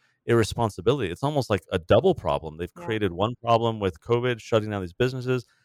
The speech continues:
Speaker 1: and then they've created this longer lasting economic problem by, by the response and the, all these trillions of dollars that they're injecting into the economy.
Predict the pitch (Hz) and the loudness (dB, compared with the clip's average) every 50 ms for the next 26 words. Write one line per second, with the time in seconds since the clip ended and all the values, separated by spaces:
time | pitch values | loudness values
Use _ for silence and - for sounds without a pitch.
0 | _ _ - 110 110 120 120 117 110 - - - - 120 113 110 98 92 85 90 | _ _ -8 -4 -4 -2 -2 -2 -4 -6 -6 -8 -4 -2 -2 -2 -4 -6 -6 -2
1 | 98 104 107 101 - 98 87 95 107 131 143 - - - 151 117 92 90 92 - | 0 0 0 0 -2 -4 0 0 2 0 0 -2 -6 -8 -8 -8 -6 -6 -6 -6
2 | - 95 92 90 90 87 - _ - 95 92 87 87 87 87 87 80 85 85 85 | -6 -6 -4 -4 -6 -6 -6 _ 2 2 2 2 2 -2 -6 -8 -10 -10 -8 -6
3 | 82 82 82 - _ _ _ _ _ _ _ - - 87 87 82 85 85 82 - | -6 -6 -8 -12 _ _ _ _ _ _ _ -4 -2 -2 -2 -2 -2 -4 -4 -6
4 | - - - 98 127 160 78 - - - 98 92 90 85 82 - - 90 90 95 | -4 0 2 2 2 2 0 -4 -6 -6 -6 -4 -4 -6 -8 -8 -4 -2 -2 -2
5 | 92 87 - - - - - 143 151 151 151 147 131 120 110 101 101 98 101 107 | -2 -4 -10 -12 -10 -2 0 2 2 4 2 2 0 0 -2 -2 -2 0 0 0
6 | 123 120 107 98 90 - 90 82 - 87 87 87 85 87 85 95 95 95 - 98 | 2 2 0 0 0 -2 -6 -4 -2 0 0 0 -2 -2 -4 -6 -6 -6 -8 -14
7 | 92 92 87 82 _ - - 82 _ - 87 98 107 92 | -16 -16 -18 -18 _ -20 -20 -20 _ -16 -16 -16 -16 -18